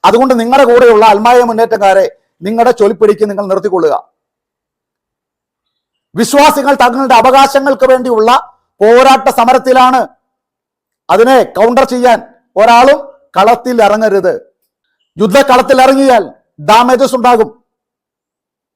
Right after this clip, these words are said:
അതിനുള്ള വഴി വെക്കരുത്. കാരണം ഇത് ഞങ്ങളുടെ ആത്മീയ അന്നത്തിനു വേണ്ടിയുള്ള അവകാശ പോരാട്ടമാണ്. എറണാകുളം അങ്കമാലി അതിരൂപതയിലെ ആറു ലക്ഷം വിശ്വാസികളും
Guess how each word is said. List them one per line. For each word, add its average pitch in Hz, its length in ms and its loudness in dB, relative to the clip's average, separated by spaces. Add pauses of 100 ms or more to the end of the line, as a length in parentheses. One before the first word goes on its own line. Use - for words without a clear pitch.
(560)
അതിനുള്ള 247 320 2
വഴി 226 180 2
വെക്കരുത്. 226 360 0 (1900)
കാരണം 233 380 2 (680)
ഇത് 208 140 0 (800)
ഞങ്ങളുടെ 254 380 0 (100)
ആത്മീയ 262 480 0 (260)
അന്നത്തിനു 269 540 -2
വേണ്ടിയുള്ള 247 440 2 (800)
അവകാശ 254 400 2 (160)
പോരാട്ടമാണ്. 262 640 2 (680)
എറണാകുളം 277 480 2
അങ്കമാലി 285 400 2
അതിരൂപതയിലെ 269 520 2 (640)
ആറു 285 380 4
ലക്ഷം 285 260 0 (100)
വിശ്വാസികളും 285 680 0